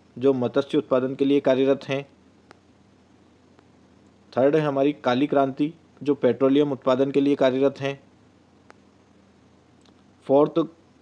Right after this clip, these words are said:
क्रांति जो हमारी है वो है श्वेत क्रांति, जो दुग्ध उत्पादन के लिए कार्यरत हैं। पीली क्रांति, जो तिलहन उत्पादन से संबंधित हैं।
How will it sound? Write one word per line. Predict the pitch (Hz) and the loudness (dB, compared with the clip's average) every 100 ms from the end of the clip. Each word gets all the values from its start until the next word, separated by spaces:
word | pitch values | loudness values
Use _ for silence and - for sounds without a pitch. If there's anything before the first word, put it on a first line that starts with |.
| _ - | _ -2
क्रांति | 139 135 147 | 0 2 0
जो | 143 143 | -2 0
हमारी | 131 139 | 0 -2
है | 139 139 | -2 -2
वो | 135 | -2
है | 135 135 | -2 -4
श्वेत | - 123 135 - | -4 -2 -2 0
क्रांति, | 135 135 135 147 - _ 143 | 0 0 -2 -8 -10 _ -6
जो | 135 | -2
दुग्ध | 123 139 143 | 0 0 2
उत्पादन | 147 - 131 135 | 0 2 0 0
के | 151 | -2
लिए | 139 | -2
कार्यरत | 135 131 117 131 131 | 0 -2 0 -4 -4
हैं। | 135 139 _ _ _ _ _ - _ _ _ _ _ _ _ _ _ _ - | -12 -12 _ _ _ _ _ -20 _ _ _ _ _ _ _ _ _ _ -2
पीली | 135 151 | 2 2
क्रांति, | 151 147 127 156 160 _ _ _ - | 2 0 0 -4 -4 _ _ _ -2
जो | 135 | -2
तिलहन | 131 135 131 135 143 | 0 -2 0 0 -2
उत्पादन | 127 135 135 139 | 0 0 0 -2
से | 147 | -2
संबंधित | 135 135 139 143 180 | -2 -2 -2 -2 -4
हैं। | 147 | -8